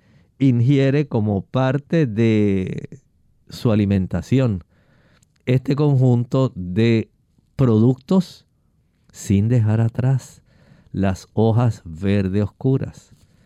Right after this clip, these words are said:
Piense en eso, mire, arroz, habichuelas o legumbres, la que usted prefiera,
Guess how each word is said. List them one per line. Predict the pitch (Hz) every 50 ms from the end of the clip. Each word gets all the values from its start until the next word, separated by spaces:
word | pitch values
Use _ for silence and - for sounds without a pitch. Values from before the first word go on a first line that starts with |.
| _ _ _ _ _ _ _ _ - - _
Piense | - - 123 160 175 156 160
en | 143 156
eso, | 175 160 - 110 104
mire, | 135 143 110 - - _ _ _ _ _ _ _ _ _
arroz, | - - 76 82 82 - 90 95 131 180 170 - - - - _ _ _ _ _ _ _ _ _ _ _ - _ _ _ _
habichuelas | - - 82 85 - - - 110 117 127 139 147 160 170 156 - - - - _ _ _ _ _ _ _ _ _ _ _ _ _
o | - 104 117 160 196 - _ _ _ _ _ _ _ _ _ _ _ _ -
legumbres, | - 95 92 90 90 95 95 104 113 139 180 185 - - - -
la | 90 92 85
que | - 85
usted | - - 98 90 -
prefiera, | - 107 120 120 - 110 92 87 90 123 151